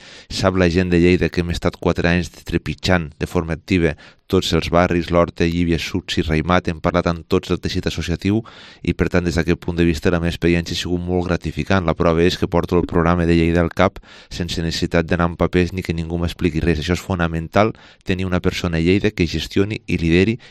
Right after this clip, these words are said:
i que no perdi els papers, perquè aquells que porten molts anys governar-nos, com que sempre van amb papers, el dia que els perden no saben on estan.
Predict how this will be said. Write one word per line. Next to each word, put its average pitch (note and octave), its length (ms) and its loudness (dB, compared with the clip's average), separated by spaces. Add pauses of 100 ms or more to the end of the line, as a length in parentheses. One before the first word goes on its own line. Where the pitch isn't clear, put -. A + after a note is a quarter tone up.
(100)
i F#2 100 -6
que G#2 120 0
no G2+ 120 0
perdi F#2 320 4
els - 120 -8
papers, C#2+ 400 -6 (360)
perquè E2 320 0
aquells F#2+ 200 0
que - 120 0
porten F2+ 360 -2
molts F2+ 240 -4
anys E2 160 -4
governar-nos, F#2 720 0
com D#2+ 160 -12
que D2 100 -10
sempre F2+ 300 0
van F2+ 100 0
amb E2+ 160 -4
papers, G2 380 2
el E2 100 -2
dia F#2 160 4
que F2+ 80 -2
els - 140 -6
perden A2 400 2 (320)
no F2 80 -4
saben E2+ 260 0
on D#2 140 -4
estan. C#2+ 320 -4